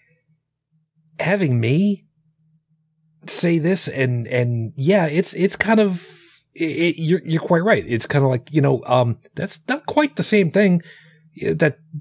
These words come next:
that's actually entirely the point. It's like the bizarro version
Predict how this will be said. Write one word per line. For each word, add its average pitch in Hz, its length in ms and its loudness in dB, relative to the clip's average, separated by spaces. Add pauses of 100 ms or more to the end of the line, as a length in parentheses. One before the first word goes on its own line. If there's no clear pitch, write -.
(100)
that's 156 220 2
actually 123 520 2
entirely 117 580 -2
the 104 100 -6
point. 98 400 -4 (640)
It's 139 360 0
like 127 280 0
the 139 160 0
bizarro 113 520 2
version 107 600 -2